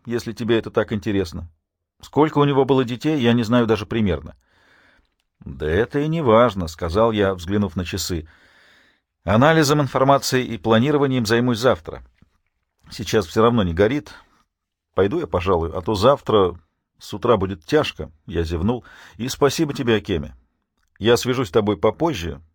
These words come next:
Сама понимаешь, вопросы по этой теме у меня точно возникнут». «Будешь снаружи, мышь позови», —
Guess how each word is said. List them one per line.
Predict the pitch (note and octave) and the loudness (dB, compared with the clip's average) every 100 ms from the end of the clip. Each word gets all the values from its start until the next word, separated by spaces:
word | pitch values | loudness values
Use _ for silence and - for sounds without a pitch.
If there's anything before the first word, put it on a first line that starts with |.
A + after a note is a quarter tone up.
| _ _ _ | _ _ _
Сама | - C#3 F3 | -8 -4 -4
понимаешь, | E3 D#3+ D3+ A#2 F#2 | -4 -4 2 2 2
вопросы | F#2+ A#2 B2 C#3 - F3 | 2 2 2 0 0 -8
по | - C3 | -2 2
этой | C3+ D3 D3 | 2 0 -6
теме | - A#2+ C3 C3+ | -6 -4 -4 -4
у | A#2 | 0
меня | A#2+ B2 | 0 0
точно | B2+ F#2 F2 | -2 -2 -2
возникнут». | E2+ D#2 D2+ - - _ _ _ _ _ _ _ _ _ _ _ _ _ | -2 -4 -10 -16 -20 _ _ _ _ _ _ _ _ _ _ _ _ _
«Будешь | - F2+ B2 A#2 - | -4 0 2 0 2
снаружи, | A2+ G#2+ C3+ G2+ F#2+ | 4 4 2 2 2
мышь | F2+ A#2+ C#3 | 4 2 0
позови», — | - F#2+ F2 D#2 | 0 2 2 -2